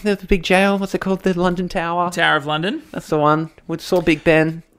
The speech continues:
Speaker 1: The, do the things
Speaker 2: Did
Speaker 1: that
Speaker 2: you
Speaker 1: you
Speaker 2: go
Speaker 1: do.
Speaker 2: to Madame Tussauds Wax Museum?
Speaker 1: No, we, the, uh, my tourism levels aren't, like, there's some historic context to my tourism levels. I like to see things that are,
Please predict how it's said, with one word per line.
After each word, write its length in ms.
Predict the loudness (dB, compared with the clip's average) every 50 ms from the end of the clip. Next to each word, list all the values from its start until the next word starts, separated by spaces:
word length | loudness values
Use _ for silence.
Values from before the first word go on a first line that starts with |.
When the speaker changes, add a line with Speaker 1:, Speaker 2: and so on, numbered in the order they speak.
| _ _ _ _ _ -10
Speaker 1:
The, 120 | -10 -10
do 180 | -2 2 2 2
the 120 | 2 2
things 240 | -2 -2 -4 -4 -4
Speaker 2:
Did 60 | -6 -6
Speaker 1:
that 40 | -6
Speaker 2:
you 60 | -2
Speaker 1:
you 60 | 0
Speaker 2:
go 460 | 2 2 4 4 4 4 2 2 0
Speaker 1:
do. 60 | -4 -10 _ _ _ _ _ _ _ -10
Speaker 2:
to 640 | -2 2 2 4 4 4 2 2 0 -2 -2 -8 _ _ _ _ _ _ _
Madame 360 | -4 0 2 2 2 2 -4 -6
Tussauds 840 | -8 -10 -8 -6 -4 -2 0 0 0 0 0 -2 -6 -8 -8 -8 -12 _ _ _ _ _
Wax 400 | -2 0 0 0 -2 -6 -6 -4
Museum? 380 | -4 -2 -2 -4 -4 -2 0
Speaker 1:
No, 180 | 2 4 4 4
we, 140 | 2 0 0
the, 440 | 4 4 4 4 4 2 -2 -4 -2 -2
uh, 160 | -2 -2 -2
my 240 | -2 0 0 0 0
tourism 460 | 2 2 4 4 4 4 2 2 2
levels 320 | 2 2 2 0 -2 -2
aren't, 320 | -2 -2 -2 -4 -6 -8 -14 _ _ _
like, 240 | 2 2 2 2 -4 0 4
there's 240 | 4 4 4 2
some 380 | -2 -6 -6 -4 -2 -2 -2 0
historic 560 | 0 0 0 0 2 4 6 6 6 6 2
context 580 | -2 -4 -4 -2 0 0 0 0 -2 -4 -4 -4
to 80 | -2
my 140 | 0 0 -2
tourism 500 | 0 2 4 4 6 4 4 2 -2 0
levels. 460 | 0 0 0 0 -2 -8 -12 -16 -20 _ -4
I 160 | -2 0 0
like 280 | 2 2 2 2 2 -2
to 100 | -6 -8
see 180 | -6 -4 -6 -6
things 380 | -4 -6 -6 -6 -6 -10 -8
that 280 | -4 -2 -2 -2 0 0
are, 380 | 0 2 2 0 0 -2 -6